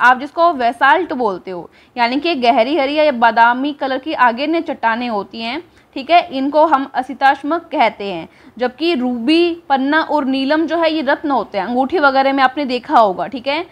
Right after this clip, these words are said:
एक हम बात करें जो Gateway of India है, Gateway of India जो है उसका जो ये गेट है ये असिताश्म का ही बना हुआ है। ठीक है, कौन बना हुआ है? Gateway of India, Gateway of India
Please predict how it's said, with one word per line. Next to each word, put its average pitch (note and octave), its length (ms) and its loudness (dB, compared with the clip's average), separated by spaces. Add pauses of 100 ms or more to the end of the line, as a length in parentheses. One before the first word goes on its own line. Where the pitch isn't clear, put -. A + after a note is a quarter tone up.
(300)
एक C#4 260 -6
हम D4+ 260 2
बात B3+ 260 6
करें C#4+ 260 -4
जो E4+ 100 -4
Gateway B3 420 -4
of D#4 220 0
India C4+ 320 2
है, C4+ 220 2 (120)
Gateway B3+ 420 -2
of D#4 260 0
India C#4 340 0
जो D4+ 180 -2
है A3+ 240 0 (380)
उसका D#4+ 320 0
जो E4 180 0
ये D#4 240 0
गेट C4 300 -2
है D4 280 0
ये D#4 220 -2 (120)
असिताश्म D#4+ 680 -2
का C#4+ 220 4
ही D#4+ 220 -4
बना C4 320 2
हुआ A3 380 2
है। A#3 200 -6
ठीक A#3+ 220 -12
है, D4+ 200 -2 (260)
कौन C4+ 220 -4
बना C#4+ 160 0
हुआ C#4 180 0
है? D4+ 100 0
Gateway A#3+ 540 -4
of A3 220 -6
India, E3+ 280 -10 (220)
Gateway G#3+ 640 -4 (600)
of A#3 400 2 (300)
India B3+ 360 -2